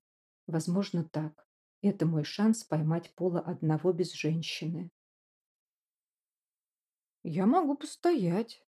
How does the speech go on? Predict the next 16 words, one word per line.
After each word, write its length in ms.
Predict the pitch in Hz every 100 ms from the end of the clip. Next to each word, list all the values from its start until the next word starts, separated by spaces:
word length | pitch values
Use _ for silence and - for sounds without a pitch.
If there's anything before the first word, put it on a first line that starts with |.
| _ _ _
сказал 480 | - 160 143 160
Моррис. 600 | 160 156 151 160 - - _ _ _ _
«Я 220 | 170 175
могу 320 | 233 339 277 302
поставить, 880 | 339 320 - 147 165 185 214 - _ -
я 180 | 151 233
могу 300 | 233 220 233
поставить 680 | - 220 - 349 294 -
всё, 500 | - - - 143 - _
вообще 480 | 175 320 330 - 143
всё». 400 | 131 - 160 143 _ _ _ _ _ _ _ _ _ _ _ _ _ _ _
Его 340 | 151 175 262 247
глаза 380 | 170 160 202
остановились 680 | 202 - 156 147 165 190 190
на 180 | 175 175 -
Арчин 680 | 156 151 - - 156 160